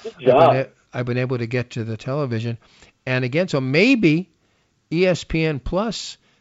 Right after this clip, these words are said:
Speaker 2: might be the, uh, chance for the Pac-twelve maybe to look in that direction. I mean, and of course
Speaker 1: That
Speaker 2: from
Speaker 1: would be a smart idea, but here's the problem. I have E S P N Plus.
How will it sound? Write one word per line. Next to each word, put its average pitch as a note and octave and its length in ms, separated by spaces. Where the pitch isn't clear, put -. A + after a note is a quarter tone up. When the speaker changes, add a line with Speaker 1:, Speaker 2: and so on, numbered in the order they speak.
Speaker 2:
might D#3 320
be D3 240
the, C3+ 320
uh, B2+ 140
chance D3 500
for - 180
the B2+ 120
Pac-twelve C#3+ 1000
maybe D3 360
to F3 60
look E3+ 180
in E3+ 80
that F3+ 240
direction. A2 480
I A2 60
mean, A#2 260
and B2 260
of A#2 80
course D3+ 180
Speaker 1:
That G#3 100
Speaker 2:
from - 80
Speaker 1:
would - 120
be D4 120
a B3+ 160
smart G3 240
idea, D3 440
but A#3+ 100
here's D#4+ 240
the C4 80
problem. A#3 500
I C#4+ 100
have C#4 220
E A#3 180
S G#3 140
P G3+ 160
N F3+ 100
Plus. C#3+ 320